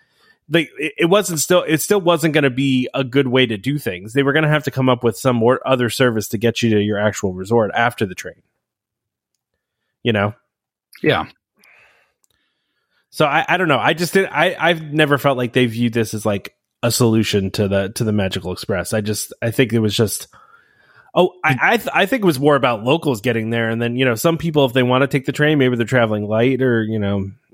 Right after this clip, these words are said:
Speaker 1: just wanna, you know, go to Disney Springs. I don't know.
Speaker 2: I don't know. I, I, in my head, I think, I feel like it still was an option because, you know, if you have a high speed train going from the airport to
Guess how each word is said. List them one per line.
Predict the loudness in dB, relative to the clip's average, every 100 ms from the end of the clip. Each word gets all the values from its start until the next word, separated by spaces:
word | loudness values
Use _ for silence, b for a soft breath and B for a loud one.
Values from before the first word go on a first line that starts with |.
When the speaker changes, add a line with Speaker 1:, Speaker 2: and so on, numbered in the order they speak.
| -20 -20 _ -6
Speaker 1:
just | -4 0
wanna, | 2 2 2
you | 2
know, | 0
go | 0 -2
to | 0
Disney | 0 0
Springs. | -2 0 2
I | 2
don't | 0 0
know. | -6 _ _ _ _ _ _ _ -10 0
Speaker 2:
I |
don't | 2
know. | 4
I, | 4 0
I, | -4 -6 -4 -4 -4
in | -2 2
my | 2
head, | 2 4
I | 2
think, | 2 0 -2 _ _ -8
I | -6
feel | -4 0 2
like | 2 0
it | -2
still | -2 0 -2
was | -2 -4
an | -6
option | -6 -4 -2
because, | -2 -2 0 0 0 -6 B B B B
you |
know, | 0
if | 2 2
you |
have | 2 2
a |
high | 0 0
speed | 0 0 -2
train | 0 2 2
going | 2 0 -2
from | -2 -2
the | -2 -2
airport | -2 -2 -4 -2 -2 -4 -4
to | -2 -2 -4 -4 -8 -10